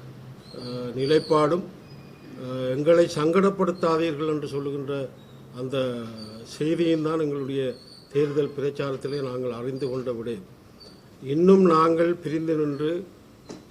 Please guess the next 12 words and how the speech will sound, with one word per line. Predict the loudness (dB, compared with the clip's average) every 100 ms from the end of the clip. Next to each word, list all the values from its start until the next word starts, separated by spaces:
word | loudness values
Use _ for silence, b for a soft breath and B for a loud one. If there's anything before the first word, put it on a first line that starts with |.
| 0
செயல்படுவோமாக | 2 2 2 2 2 0 -4 -4
இருந்தால் | -6 -6 -8 -10 -10 -16 -20 -20 -20 -20 -20 -18 -10 -2
எங்களுக்கு | 2 2 2
ஒரு | 0
அபாயமணி | 0 0 0 2 0 0
அடிக்கப்பட்டிருக்கிறது. | -2 -4 -6 -6 -8 -8 -6 -6 -6 -8 -10 -14 -14 -16 -20 -14
எம் | -8 -4
பி | -4
பி | -4 -4 -4 -6 -12 -20 -14
இன்றைக்கு | -8 -6 -4 -4 -4 -6
வடக்கு | -8 -6 -6
கிழக்கிலே, | -4 -6 -6 -8